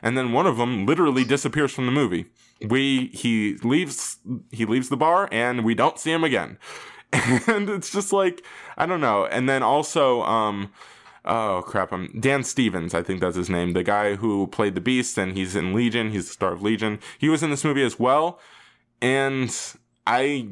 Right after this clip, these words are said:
didn't, I thought he was an interesting character at first, and then he comes back, and you're just like, you're kind of just the opposite of Jason Sudeikis' character, and cool?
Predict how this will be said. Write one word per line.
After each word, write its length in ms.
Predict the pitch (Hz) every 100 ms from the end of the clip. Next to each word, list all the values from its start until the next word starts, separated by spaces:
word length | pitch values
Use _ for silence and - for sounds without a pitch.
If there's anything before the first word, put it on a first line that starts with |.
| -
didn't, 380 | 120 170 - -
I 140 | 110
thought 220 | 123 160 131
he 80 |
was 120 | 127 117
an 80 |
interesting 380 | 123 127 147 160
character 360 | 139 135 131 123
at 80 | -
first, 380 | 123 170 202 113
and 140 | 113
then 300 | 117 117 117 - - - -
he 120 | 127 113
comes 320 | 143 139 117
back, 380 | 113 165 220 185
and 100 | 165
you're 100 | 160
just 220 | 156 -
like, 380 | 156 151 - - - - - - -
you're 240 | 107 135
kind 380 | 143 - 165 190
of 140 | 170
just 240 | 143 170 -
the 120 | 127
opposite 460 | 139 160 147 - 143
of 80 |
Jason 300 | 117 139 139
Sudeikis' 600 | 120 120 139 156 117 113 -
character, 540 | 110 104 - 120 117
and 520 | - 104 110 107 101 - - - _ _ _ -
cool? 400 | 127 156 427